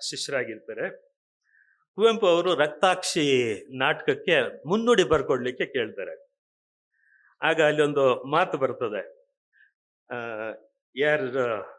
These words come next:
ಕೃಷ್ಣರಾಜ ಶಾಸ್ತ್ರಿ ಅವರೇ ಇದನ್ನು ಹೇಳ್ತಾರೆ, ಹೀಗೆ ಹೇಳ್ತಾರೆ, "ಬಂಗಾರದ ಅರಮನೆಗೆ ಹಿತ್ತಾಲೆಯ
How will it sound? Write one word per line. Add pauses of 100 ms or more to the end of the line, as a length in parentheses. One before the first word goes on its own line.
(140)
ಕೃಷ್ಣರಾಜ
ಶಾಸ್ತ್ರಿ
ಅವರೇ
ಇದನ್ನು
ಹೇಳ್ತಾರೆ,
ಹೀಗೆ
ಹೇಳ್ತಾರೆ, (540)
"ಬಂಗಾರದ
ಅರಮನೆಗೆ
ಹಿತ್ತಾಲೆಯ